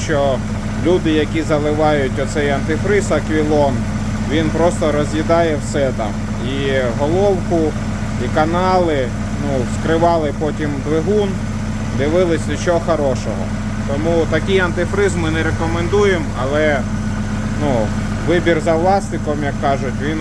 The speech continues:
вибрав такий. Так, все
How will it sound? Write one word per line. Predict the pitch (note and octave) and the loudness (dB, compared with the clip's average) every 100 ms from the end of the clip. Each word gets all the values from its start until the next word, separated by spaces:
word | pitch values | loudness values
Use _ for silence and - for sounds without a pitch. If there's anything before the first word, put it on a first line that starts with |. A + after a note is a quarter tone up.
| C3 | -2
вибрав | D3+ - C3 - | -2 0 -2 0
такий. | C3 G#2+ G#2 G#2 - - - - - - - - - - - - G#2 G#2 - - - - - - - E3 | -2 -2 -4 -4 -2 -2 -4 -4 -4 -4 -4 -2 -2 -2 -2 -2 -2 -2 -2 -2 -2 -2 -2 -2 -2 0
Так, | E3 - | 0 0
все | - F3 | -2 -2